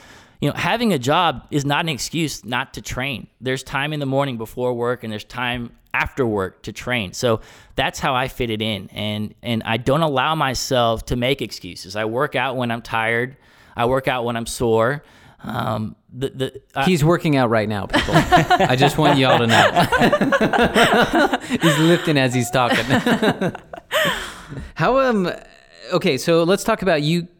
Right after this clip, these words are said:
Speaker 2: came up with these three personal commitments, right?
Speaker 1: Right.
Speaker 2: So what are those three?
Speaker 1: I wanna be honest with my personal assessments. I like to hold myself accountable, and I wanna surround myself with a positive fitness community.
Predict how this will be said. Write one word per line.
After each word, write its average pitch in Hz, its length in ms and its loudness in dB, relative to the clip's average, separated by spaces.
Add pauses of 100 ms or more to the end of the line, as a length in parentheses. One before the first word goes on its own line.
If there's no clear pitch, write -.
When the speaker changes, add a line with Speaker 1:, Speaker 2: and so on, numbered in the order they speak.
(120)
Speaker 2:
came 170 220 0
up 156 100 2
with 151 80 -4
these 131 180 -2
three 135 180 0
personal 113 380 -2
commitments, - 640 -10 (220)
right? 120 440 0
Speaker 1:
Right. 104 280 -2
Speaker 2:
So 139 260 2
what 143 200 4
are 160 100 4
those 123 220 0
three? 73 320 -10 (1160)
Speaker 1:
I 135 40 0
wanna 180 140 2
be 196 140 -2
honest 185 380 0
with 170 80 -2
my 156 140 0
personal 165 460 -2
assessments. 117 800 -4 (580)
I 117 60 2
like 131 200 0
to 147 100 0
hold 156 300 4
myself 151 420 0
accountable, 110 760 -4 (600)
and 131 100 -2
I 131 40 2
wanna 143 180 2
surround 139 440 0
myself 131 420 0
with 127 100 -4
a - 60 -6
positive 135 640 0
fitness 120 500 -4
community. 104 640 -6